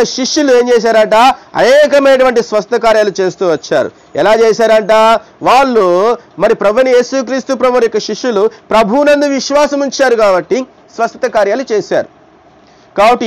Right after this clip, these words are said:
ఈనాడు కూడా మనం కూడా ప్రభువునందు విశ్వాసం ఉంచితే మనం కూడా గొప్ప స్వస్థ కార్యాలు చేయగలుగుతాం. అటు-,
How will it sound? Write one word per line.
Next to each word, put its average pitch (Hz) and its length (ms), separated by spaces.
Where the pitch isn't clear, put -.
ఈనాడు 247 300
కూడా 226 220
మనం 226 160
కూడా 269 200
ప్రభువునందు 220 520
విశ్వాసం 185 560
ఉంచితే 143 340
మనం 165 240
కూడా 202 140
గొప్ప 160 360
స్వస్థ 151 240
కార్యాలు 160 400
చేయగలుగుతాం. 277 800
అటు-, 151 240